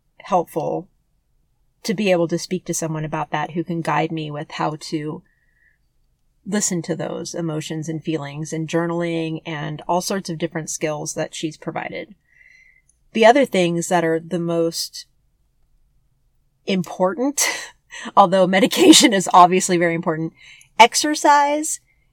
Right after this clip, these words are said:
is huge. Without exercise, I would be in a constant black state. So just getting out and walking for a few minutes can make such a difference. If you have access to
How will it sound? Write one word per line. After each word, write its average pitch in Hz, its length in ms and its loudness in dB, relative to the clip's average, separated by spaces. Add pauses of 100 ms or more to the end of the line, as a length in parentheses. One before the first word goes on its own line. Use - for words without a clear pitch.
(560)
is 196 340 -4
huge. 180 440 -4
Without 190 420 2
exercise, 208 760 -2
I 180 100 -4
would 175 220 -4
be 165 200 -4
in 170 200 -4
a 170 60 -4
constant 180 720 -6
black 151 360 -6
state. - 560 -10 (360)
So 175 360 0
just 226 420 -2
getting 208 260 0
out 175 320 -2 (140)
and 156 360 -6 (100)
walking 170 840 -4 (560)
for 175 220 0
a 160 40 -2
few 180 280 -6
minutes 160 600 -6
can 180 200 -4
make 170 220 -2
such - 320 -2
a 170 40 -6
difference. - 640 -6
If 180 140 -8
you 175 120 -6
have 170 260 -4
access 170 560 -6
to 165 500 -4